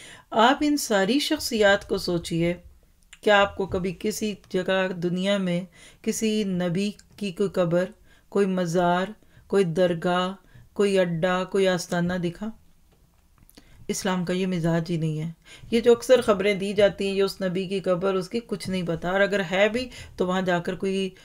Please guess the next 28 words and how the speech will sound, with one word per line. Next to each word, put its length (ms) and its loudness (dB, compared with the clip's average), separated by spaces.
खड़ा 220 0
नहीं 160 0
हुआ 160 0
दिखेगा 420 -4
आपको। 280 -8
अल्लाह 300 4
के 160 2
नबी 260 0
की 160 0
कब्र 300 2
मुबारक 540 2
तो 60 2
अपनी 240 -2
बीवी 280 -2
के 180 0
हुजरे 380 2
में 140 0
है। 180 -4
मस्जिद 340 2
तो 120 2
पहले 300 6
से 160 2
थी, 160 -2
मस्जिद 340 0
थोड़ी 160 0
बनाई 320 0
गई 160 0
ऊपर। 280 -2